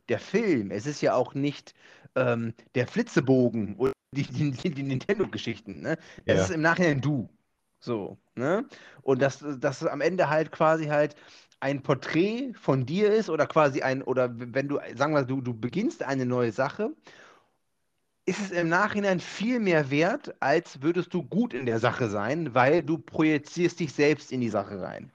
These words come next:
Speaker 2: Mhm.
Speaker 1: So, ne? Und das ist dann halt da, wo halt quasi, w-, wo Kunst aus meiner Sicht dann halt auch anfängt,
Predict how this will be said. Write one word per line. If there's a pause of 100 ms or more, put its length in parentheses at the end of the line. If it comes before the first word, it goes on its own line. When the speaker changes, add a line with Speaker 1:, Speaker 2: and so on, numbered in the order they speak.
(440)
Speaker 2:
Mhm.
Speaker 1:
So, (240)
ne?
Und
das
ist
dann
halt (400)
da,
wo
halt
quasi, (880)
w-, (140)
wo (140)
Kunst (360)
aus
meiner
Sicht
dann
halt
auch
anfängt,